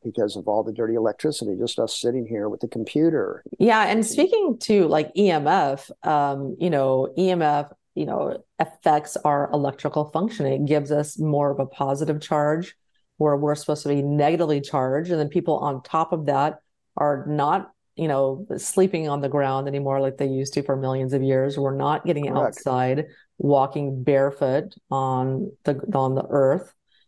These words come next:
Speaker 2: And, you know, essentially, you know, our, our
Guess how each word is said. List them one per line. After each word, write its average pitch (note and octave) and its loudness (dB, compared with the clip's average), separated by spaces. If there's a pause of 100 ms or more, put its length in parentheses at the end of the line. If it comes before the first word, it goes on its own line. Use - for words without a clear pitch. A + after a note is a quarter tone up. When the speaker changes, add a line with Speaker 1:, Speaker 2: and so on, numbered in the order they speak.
(160)
Speaker 2:
And, C#3 2
you D3+ 0
know, C#3 4
essentially, D3+ 0
you E3+ -2
know, D#3 2
our, D#3+ 2
our D#3 -4